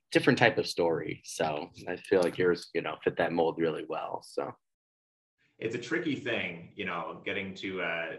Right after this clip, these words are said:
Speaker 2: to market a book like this, because it's, you can write an enticing blurb.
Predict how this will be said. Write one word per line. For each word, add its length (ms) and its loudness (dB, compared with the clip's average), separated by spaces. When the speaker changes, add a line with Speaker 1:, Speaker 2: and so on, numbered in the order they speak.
Speaker 2:
to 80 -8
market 380 0
a 60 -4
book 280 -4
like 220 -4
this, 220 -8
because 600 -8
it's, 540 -2
you 100 -4
can 160 -4
write 280 2
an 100 0
enticing 680 -4
blurb. 600 -2